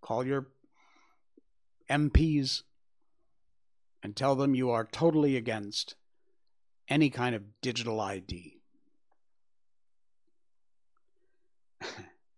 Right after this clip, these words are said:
All right. Lighten the mood, you ready? Have you ever heard of an earth sandwich? This is the dumbest thing,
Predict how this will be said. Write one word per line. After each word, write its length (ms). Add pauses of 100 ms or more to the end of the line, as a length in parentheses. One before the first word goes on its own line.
(180)
All 80
right. 160 (960)
Lighten 220
the 80
mood, 260
you 80
ready? 280 (1500)
Have 180
you 60
ever 140
heard 120
of 80
an 160
earth 420
sandwich? 640 (2250)
This 200
is 100
the 100
dumbest 520
thing, 360